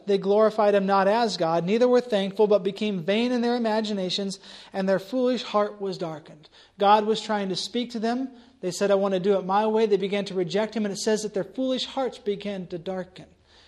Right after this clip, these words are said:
And it goes on and tells about this terrible state of being that they, they came into. It says, "Professing themselves to be wise, they became fools, and changed the glory of the uncorruptible God into an image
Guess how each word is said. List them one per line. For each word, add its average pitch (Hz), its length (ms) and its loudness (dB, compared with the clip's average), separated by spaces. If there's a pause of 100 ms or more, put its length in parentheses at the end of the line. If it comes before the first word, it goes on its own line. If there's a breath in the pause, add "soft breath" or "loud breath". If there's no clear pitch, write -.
(160 soft breath)
And 202 100 -2
it 196 60 2
goes 214 260 4
on 226 180 2
and 196 140 -4
tells 214 340 0
about 190 240 -4
this 175 160 -12
terrible 208 340 -4
state 208 240 0
of 165 140 -4
being 208 240 -2
that 165 140 -8
they, 175 280 -6 (480 soft breath)
they 180 160 -6
came 185 280 -4
into. 170 320 -4
It 160 60 -10
says, 202 180 -2
"Professing 240 540 -2
themselves 208 400 2
to 196 100 -12
be 185 100 -2
wise, 185 460 4
they 180 120 -2
became 170 360 -8
fools, 196 580 0 (480 loud breath)
and 185 160 -2
changed 233 420 0
the 208 60 4
glory 214 340 6
of 196 100 2
the 190 80 2
uncorruptible 208 720 0
God 202 400 4
into 240 400 -2
an 226 80 -2
image 214 540 -4